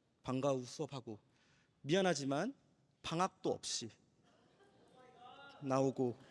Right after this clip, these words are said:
네. 네, 그렇게 합니다. 어머님들은 환호하실 얘기, 학생들은 좌절의 얘기입니다. 자, 마무리해 보겠습니다. 제가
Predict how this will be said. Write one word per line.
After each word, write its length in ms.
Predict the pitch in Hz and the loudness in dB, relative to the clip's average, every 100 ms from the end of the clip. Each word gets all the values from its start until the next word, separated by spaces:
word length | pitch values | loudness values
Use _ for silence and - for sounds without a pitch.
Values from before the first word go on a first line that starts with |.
| - - - - - - _ - - - - - - - - - - - | -20 -20 -20 -20 -20 -20 _ -20 -20 -20 -20 -20 -20 -20 -20 -20 -20 -14
네. 160 | 113 - - - - - - - - | -14 -14 -18 -18 -18 -16 -10 -10 -2
네, 160 | 143 143 | 4 4
그렇게 360 | - 175 - | 4 2 4
합니다. 340 | 165 135 117 107 - | 6 6 4 0 2
어머님들은 640 | 147 185 233 233 220 220 | 6 8 8 6 8 6
환호하실 680 | 214 262 262 233 214 220 185 | 6 6 6 6 6 4 4
얘기, 460 | 170 185 262 320 - - - - _ - | 4 4 4 4 0 -18 -20 -20 _ -14
학생들은 680 | - - 277 233 233 269 277 | -8 -2 0 4 4 4 2
좌절의 520 | - - 147 190 180 139 | -2 -2 2 2 2 0
얘기입니다. 1120 | 123 135 - - - - - - 127 113 110 - _ - - - _ _ - | -2 -4 -8 -14 -20 -20 -20 -8 -6 -4 -4 -8 _ -20 -20 -20 _ _ 0
자, 360 | 247 247 226 | 6 8 8
마무리해 320 | 185 202 302 302 | 8 8 6 6
보겠습니다. 600 | 262 247 220 185 160 135 | 4 2 2 4 4 4
제가 500 | - 208 269 240 | 2 6 6 6